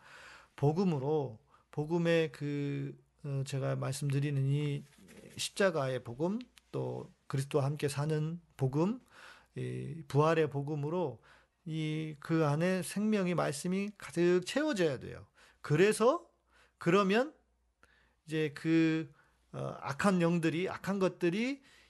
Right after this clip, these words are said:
있을 만한 곳이 안 되니까 떠나게 되는 거예요. 그게 중요한 겁니다. 예. 그러니까 단순히 한번 쫓아냈다 말았다 이게 아니라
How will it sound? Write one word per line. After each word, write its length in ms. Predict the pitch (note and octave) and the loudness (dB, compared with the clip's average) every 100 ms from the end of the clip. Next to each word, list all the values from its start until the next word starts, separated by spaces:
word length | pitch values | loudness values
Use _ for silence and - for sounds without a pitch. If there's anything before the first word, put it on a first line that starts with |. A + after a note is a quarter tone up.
| _ | _
있을 420 | F3 F3+ - C#4 C4+ | -2 -2 0 2 6
만한 380 | A#3+ A3 G3+ | 6 6 2
곳이 280 | F#3 F3 F3+ | 2 2 2
안 200 | D3 D3+ | 0 4
되니까 520 | F#3+ F#3 E3 E3+ E3+ | 4 2 0 0 0
떠나게 400 | - C4 D#4+ E4 | 0 2 2 0
되는 280 | A#3 E3 C#3+ | 0 0 -2
거예요. 260 | A#2 G2 F#2 | -8 -10 -12
그게 300 | - F3+ C4+ | -6 2 2
중요한 360 | D#3+ C#3 C#3 C3+ | 2 -4 -4 -6
겁니다. 580 | G#2+ F#2+ F2 E2+ F#2 _ _ _ - | -10 -12 -14 -16 -18 _ _ _ -14
예. 240 | G#2 G2 _ _ - - _ | -14 -14 _ _ -20 -20 _
그러니까 200 | - C#3+ | -4 -4
단순히 380 | - E3+ E3+ F#3+ | 0 0 2 0
한번 260 | F3+ F3+ F3 | 2 0 0
쫓아냈다 520 | A3+ A3+ A3+ G#3 D#3 | 0 0 0 0 -2
말았다 380 | D3+ E3+ E3+ D#3 | 0 -2 0 0
이게 240 | E3+ F#3 | 2 2
아니라 540 | D#3 C#3 C3+ D#3+ A#3 | 2 -2 -2 -4 -4